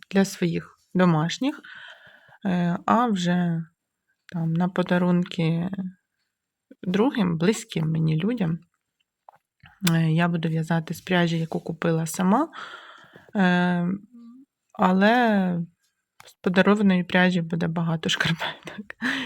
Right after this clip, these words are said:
Дівчата, пані Люба і Юлічка надарували мені багацько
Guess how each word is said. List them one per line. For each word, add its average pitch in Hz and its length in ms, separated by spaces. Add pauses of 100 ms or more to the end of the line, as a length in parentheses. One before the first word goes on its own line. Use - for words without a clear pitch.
(120)
Дівчата, 190 600
пані 170 360
Люба 185 340
і 165 140
Юлічка 175 580
надарували 165 720
мені 165 260
багацько 165 640